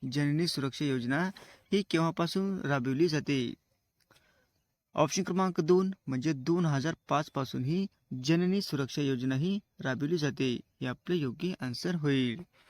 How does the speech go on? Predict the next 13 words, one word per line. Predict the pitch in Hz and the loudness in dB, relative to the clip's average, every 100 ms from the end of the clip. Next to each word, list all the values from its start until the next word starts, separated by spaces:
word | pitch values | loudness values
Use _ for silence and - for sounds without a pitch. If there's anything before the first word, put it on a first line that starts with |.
| - - - _ - | -20 -20 -20 _ -6
प्रश्न | 156 208 | -2 0
क्रमांक | 202 202 202 185 208 208 - | 2 2 2 2 2 0 -4
बारा | 120 135 147 | 0 2 2
मित्रांनो, | 170 185 196 202 - _ - _ _ _ - _ | 0 0 -2 -2 -10 _ -20 _ _ _ -20 _
खालीलपैकी | - 175 190 196 190 208 | 2 4 4 2 0 0
विधाने | 175 151 151 175 | 2 2 2 0
पाहायची | - 143 127 - | 0 0 0 -2
आहे. | 185 143 135 117 - | -2 0 0 -2 -6
खालील | 143 147 160 | -4 -2 0
विधाने | 131 127 131 | -2 -2 -4
आपल्याला | - 151 190 - | -4 -4 -6 -4
पाहायची | 135 120 - | -4 -2 -2
आहे. | 190 143 135 | -2 2 2